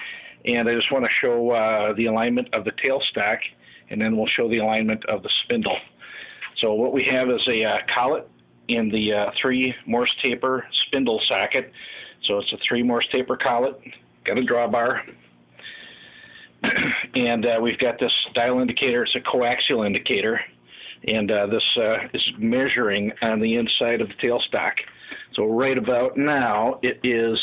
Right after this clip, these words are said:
uh, gonna measure front and rear, uh, alignment. So if we look here,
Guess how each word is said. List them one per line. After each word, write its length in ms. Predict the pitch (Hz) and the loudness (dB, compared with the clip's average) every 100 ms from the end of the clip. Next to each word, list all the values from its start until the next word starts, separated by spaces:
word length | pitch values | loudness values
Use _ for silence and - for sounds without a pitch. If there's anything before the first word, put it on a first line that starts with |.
| 123 | 0
uh, 300 | 117 113 87 - - - - - - - _ _ _ - | 2 0 -4 -12 -20 -12 -12 -12 -16 -20 _ _ _ -2
gonna 180 | 120 113 | 0 2
measure 320 | 127 123 117 - | 2 2 -2 0
front 200 | 135 139 - | 0 -2 -2
and 260 | 120 107 117 | -2 2 2
rear, 340 | 143 117 107 - - - - | 2 2 2 0 -4 -8 -6
uh, 280 | 107 101 - | -2 -2 -2
alignment. 540 | 107 104 110 101 101 - - | 0 0 0 0 -4 -2 0
So 220 | 107 104 - - - - | 0 -4 -10 -14 -14 -4
if 40 | |
we 120 | 127 | 0
look 180 | 127 117 - | 2 0 0
here, 400 | 151 131 117 110 | 0 2 2 0